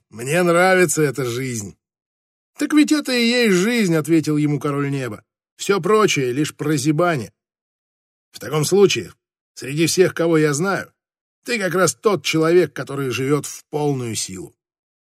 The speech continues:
"Согласиться было бы нескромным", — сказал его товарищ. "Но что правда, то правда.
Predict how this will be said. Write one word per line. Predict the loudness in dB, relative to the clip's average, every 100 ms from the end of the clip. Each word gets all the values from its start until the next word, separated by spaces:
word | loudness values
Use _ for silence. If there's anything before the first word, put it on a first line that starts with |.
| _ _ _ _ _ _ _ _
"Согласиться | -12 -4 0 2 2 2
было | 2 2
бы | 2
нескромным", — | 2 0 0 0 0 -2 -6
сказал | -14 -8 -4 -2
его | -2 -4
товарищ. | -6 -8 -8 -14 -16 _ _ _ -10
"Но | -2 2 2 2 -4
что | -4 -4
правда, | -2 0 0
то | -2
правда. | -6 -10 -12 -18